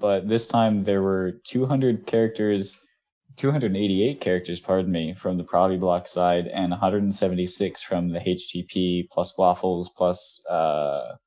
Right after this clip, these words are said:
Few, which is Purple Helmeted Warriors. And it was just a massive cat brawl, faxes, dreads on both sides, carriers.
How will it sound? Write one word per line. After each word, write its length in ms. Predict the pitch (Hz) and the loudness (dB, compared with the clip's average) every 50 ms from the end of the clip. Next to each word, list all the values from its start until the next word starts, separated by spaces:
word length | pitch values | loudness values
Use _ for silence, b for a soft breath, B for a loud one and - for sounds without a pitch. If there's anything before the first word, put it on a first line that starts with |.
| _ _ _ _ | _ _ _ _
Few, 380 | - - 107 110 117 120 120 | -6 -2 0 2 2 2 2
which 260 | 113 101 92 90 - | 0 -2 -4 -2 -2
is 340 | 98 95 92 92 90 87 87 | 0 0 2 0 0 -2 -4
Purple 260 | - - 101 98 101 | -4 -4 -4 -2 -2
Helmeted 300 | 101 104 101 101 95 92 | -2 0 0 0 0 0
Warriors. 480 | 90 98 107 131 170 185 - - - B B B B B B B B B B B _ - | 0 0 0 -2 -2 -4 -6 -8 -10 B B B B B B B B B B B _ 0
And 320 | 95 92 92 90 90 90 | 0 2 2 2 0 0
it 160 | 90 - 90 101 | -2 -2 0 0
was 120 | 101 101 | 0 0
just 200 | 107 107 104 - | 0 -2 -2 -2
a 80 | 92 95 | -2 0
massive 500 | 98 95 98 107 117 - - 117 113 - | 2 4 4 4 2 2 -2 -4 -4 0
cat 300 | - 110 107 98 92 - | 2 2 2 2 2 2
brawl, 360 | 107 104 101 98 98 98 - | 4 6 6 6 6 4 2
faxes, 540 | - 98 95 98 101 - - 98 95 92 92 | 2 4 4 2 0 -2 -4 -4 -4 -4 -2
dreads 320 | - 98 92 92 92 90 | 0 2 2 2 2 0
on 160 | 101 90 90 | 0 -2 0
both 220 | 87 90 87 87 - | -2 -2 -4 -4 -4
sides, 440 | - 95 90 90 90 87 85 85 | 0 0 2 2 2 0 -4 -6
carriers. 760 | - - - 87 90 92 92 92 92 90 87 87 87 - - | -10 -8 -2 0 2 2 4 4 2 2 0 -2 -4 -6 -10